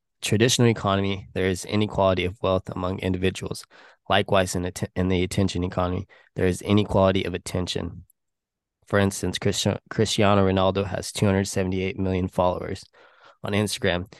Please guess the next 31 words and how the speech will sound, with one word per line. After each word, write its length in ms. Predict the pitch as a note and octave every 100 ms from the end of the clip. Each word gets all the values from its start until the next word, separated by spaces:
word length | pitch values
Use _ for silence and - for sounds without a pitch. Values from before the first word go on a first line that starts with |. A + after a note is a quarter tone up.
| _
which 160 | - G2
is 140 | F#2+
more 240 | G#2+ G#2 G#2+
than 160 | G2 F#2+
the 60 |
population 800 | - G2 - F#2 F2+ - F#2+ F2+ - _ _ -
of 160 | F#2+
all 460 | - G2+ G2 F#2+ - -
but 160 | E2 - -
three 260 | G2+ G#2
of 220 | - F#2+
the 100 | G2+
ten 300 | - - F#2+
most 320 | F#2 F2+ - - - -
populous 460 | G2+ F#2+ G2 G2
countries 400 | - F#2 - F#2
in 60 | F2+
the 80 | F2+
world. 320 | F#2+ F2 G2 - _ _ -
People 240 | A2+ A2+
are 120 | A2
desperate 520 | G2 F#2 F#2 - F2+ -
to 80 | -
get 140 | F#2
attention, 480 | F2 - F#2+ F2+ F2+ - - - _
as 140 | F#2+
it 100 | G2
is 160 | F#2+ F#2
the 140 | F#2
fundamental 600 | F#2 - G2+ G#2+ G2+ G2
human 540 | G2 - F#2+ F#2+ F#2+